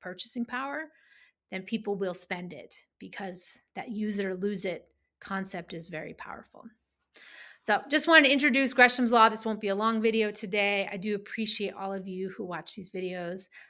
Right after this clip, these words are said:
Uh, please like the video and subscribe to the channel if you find these insightful. And I do thank all of you who leave me very kind and constructive comments. It's very appreciated. <laughs> Lately on Twitter, I've had my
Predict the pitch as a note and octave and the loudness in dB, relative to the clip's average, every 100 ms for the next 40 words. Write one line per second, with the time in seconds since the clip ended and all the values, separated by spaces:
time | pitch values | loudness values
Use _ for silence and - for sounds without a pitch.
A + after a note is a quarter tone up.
0 | _ G#3+ F3+ - A3 G#3+ G3 G3 G3+ F#3 | _ -10 -8 -4 -4 0 -2 -2 -4 -2
1 | G3 F#3+ F#3 F3 - F3+ - E3+ F3 F3+ | 0 0 -2 -8 -10 -10 -6 -6 -6 -12
2 | F3 F#3 F3+ F#3 F3+ F#3+ F#3+ F3+ F3+ F3+ | -6 -2 -2 -2 -8 -12 -12 -10 -8 -8
3 | - E3 - G#3+ A3+ - A3 A#3 - - | -10 -10 0 0 0 0 0 0 -4 -20
4 | - G#3+ G3+ B3+ C4+ A#3+ A3+ A3 - G#3+ | -10 -4 2 2 6 8 8 4 0 0
5 | G3 G3 G3 G#3+ F#3+ F#3+ F3+ - A#3 G3+ | 0 -4 -4 -4 -2 -4 -6 -8 -4 2
6 | A#3 A#3+ A#3+ G#3+ G3+ G3+ F#3+ F3+ F#3 - | 6 6 4 2 4 2 -2 -8 -8 -4
7 | G3 G3 F3+ F3+ - - C4+ B3 B3 B3+ | -4 -4 -4 -4 -8 2 6 6 6 2
8 | - - _ - - _ - - G3 F3+ | -10 -12 _ -20 -20 _ -16 -4 -2 -2
9 | - G#3+ G3+ G#3+ F#3 F#3+ F3 - - A#3 | -4 -4 0 0 0 0 -4 -6 0 0
10 | A#3+ A#3 G3 F3+ F#3+ F3+ F3+ F#3 F3 F3 | 2 0 -2 -2 0 0 0 -4 -6 -8